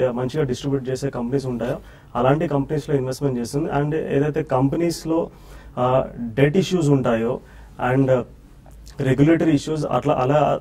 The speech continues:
అదేవిధంగా ఇన్కమ్ ట్యాక్స్ ఇష్యూస్ ఉంటాయో అలాంటి కంపెనీస్ని అవాయిడ్ చేస్తుంది. And ఎక్కువ large cap exposure మరియు ఎక్కువ, ఆ, small cap exposure కాకుండా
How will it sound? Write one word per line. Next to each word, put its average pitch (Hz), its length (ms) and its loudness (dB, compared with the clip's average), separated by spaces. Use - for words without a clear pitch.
అదేవిధంగా 151 600 2
ఇన్కమ్ 127 380 -2
ట్యాక్స్ 160 220 -2
ఇష్యూస్ 139 260 -4
ఉంటాయో 131 420 -2
అలాంటి 143 360 2
కంపెనీస్ని 139 560 -2
అవాయిడ్ 131 420 2
చేస్తుంది. 123 480 -2
And 151 160 0
ఎక్కువ 208 380 6
large 160 300 4
cap 170 180 -2
exposure 160 520 -2
మరియు 139 500 2
ఎక్కువ, 170 520 0
ఆ, 135 140 2
small 135 320 -2
cap 143 160 -4
exposure 139 360 -4
కాకుండా 127 480 -4